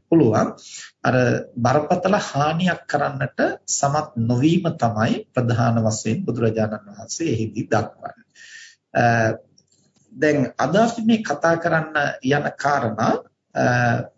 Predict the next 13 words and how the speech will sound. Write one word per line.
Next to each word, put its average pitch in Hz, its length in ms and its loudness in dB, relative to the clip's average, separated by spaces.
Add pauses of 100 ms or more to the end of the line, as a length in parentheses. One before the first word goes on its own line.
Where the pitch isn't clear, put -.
(280)
අපට - 300 -2 (320)
යම් 156 140 2 (160)
ප්‍රමාණයකින් 147 840 2 (120)
අකුසල 156 440 -2
කර්මය 160 500 -2 (480)
වළක්වාලන්නටත්, 151 1300 2 (840)
උපකාර - 600 0
වෙන 117 160 0 (140)
ක්‍රම 123 260 0 (260)
බුදුරජාණන් 113 680 2
වහන්සේ, 110 520 -2 (640)
විවිධ 139 460 4
තැන 113 220 2